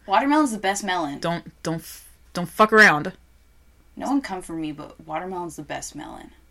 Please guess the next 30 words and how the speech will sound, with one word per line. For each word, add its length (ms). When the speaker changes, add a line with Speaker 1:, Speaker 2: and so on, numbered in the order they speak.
Speaker 1:
Okay, 80
sorry. 480
Speaker 2:
So 200
this 240
can 540
just 340
looks 380
like 460
a 120
watermelon. 840
The 100
bottom 380
is 160
green, 680
the 100
top 320
is 140
pink 540
with, 240
like, 360
little 240
black 280
seeds 340
all 180
over, 600
and 180
there's 220
stripies 720
on 200
it. 160